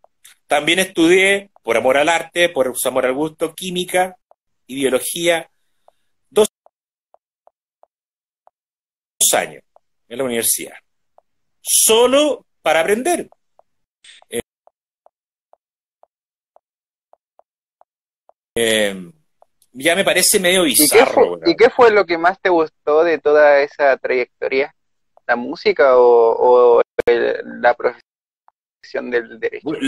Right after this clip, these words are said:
Speaker 1: La, la música, porque yo gané muchos concursos. También fui puntaje nacional. Estudié en el Nido de Águila cuando chico.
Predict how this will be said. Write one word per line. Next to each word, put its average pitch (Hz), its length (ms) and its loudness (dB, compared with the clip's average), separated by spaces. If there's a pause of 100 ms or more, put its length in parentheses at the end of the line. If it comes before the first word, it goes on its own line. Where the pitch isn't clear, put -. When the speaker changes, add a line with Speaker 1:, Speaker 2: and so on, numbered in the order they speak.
(120)
Speaker 1:
La, 277 280 -2
la 277 160 -2
música, 170 420 -2
porque 160 220 -4
yo 165 100 0
gané 160 140 0
muchos 170 260 -6
concursos. - 680 -6 (120)
También 151 360 -2 (200)
fui 208 160 -2
puntaje 202 400 -4
nacional. 190 640 0 (920)
Estudié 151 320 -2
en 160 80 -2
el 147 80 -4
Nido 156 200 -2
de 143 180 0
Águila 165 500 -4 (840)
cuando 123 300 -4
chico. 147 480 -4